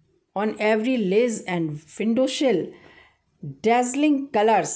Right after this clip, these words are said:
and brilliant, lavish de-, lavish designs, all drawn on great sheet of wrapping paper,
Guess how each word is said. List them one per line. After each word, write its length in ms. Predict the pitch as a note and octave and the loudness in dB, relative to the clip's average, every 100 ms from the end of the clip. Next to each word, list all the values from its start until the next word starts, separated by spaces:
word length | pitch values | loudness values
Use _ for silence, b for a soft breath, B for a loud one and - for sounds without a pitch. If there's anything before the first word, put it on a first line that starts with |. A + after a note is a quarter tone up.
| - | -6
and 140 | D#3+ C#3 - | -6 -6 -2
brilliant, 500 | A3 C4+ C4 A3 D#3 - - E3 G#3 | 0 2 2 2 0 -4 -8 -2 0
lavish 600 | C4 C#4+ D4 D4 - C#3 | 2 2 -2 -2 -8 -6
de-, 340 | F3 F3 - - F#3 | -4 -4 -8 -4 0
lavish 380 | A#3 C#4+ - | 0 0 -2
designs, 540 | - E3+ F#3+ F#3+ D#3 D3 - b b b - | -4 0 0 2 0 -2 -6 b b b -4
all 240 | G#3+ C4+ A3+ D3+ | -2 0 -2 -2
drawn 340 | G3 A#3+ C4 | -2 0 0
on 240 | F#3+ F3+ E3+ | -2 -2 -2
great 400 | C#3 G#3+ C4+ C4+ | -2 -2 -2 -4
sheet 420 | - - D4 D4 | -8 -4 -4 0
of 180 | G3 F#3+ F#3+ | -2 -2 -4
wrapping 500 | F3 F3 G3 C4+ B3+ F#3+ | -2 0 0 0 -2 -2
paper, 320 | E3+ D3 | -2 -4